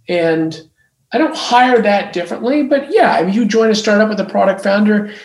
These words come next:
and it's early, you're there to, like, get the house in order. Let's get the construct. Like, one of the key things, and we're in this conversation with Todd and Brian and Tron, like, "How often do you guys release?" "We release when the code's ready." And I was like, "Well, that's great, but, like, how does anybody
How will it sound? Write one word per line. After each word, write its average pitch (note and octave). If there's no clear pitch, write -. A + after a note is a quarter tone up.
and F#3+
it's F#3
early, A3+
you're B3
there A#3
to, G#3
like, F#3+
get G#3
the G3
house E3+
in D#3+
order. C#3
Let's F#3+
get G#3
the G3
construct. E3+
Like, F#3+
one A3
of A3+
the A3
key G#3
things, F#3+
and F3
we're F3+
in F3+
this F3
conversation F3
with D#3
Todd D#3+
and D3+
Brian D3+
and C#3+
Tron, G3+
like, D3+
"How A3+
often B3+
do A#3+
you A#3+
guys A3
release?" A3+
"We C4
release E4+
when C4+
the C#4
code's C#4
ready." A#3
And A3+
I G3+
was G3+
like, G3+
"Well, A3
that's C#4+
great, A3
but, G3
like, F#3+
how A3
does G#3+
anybody F#3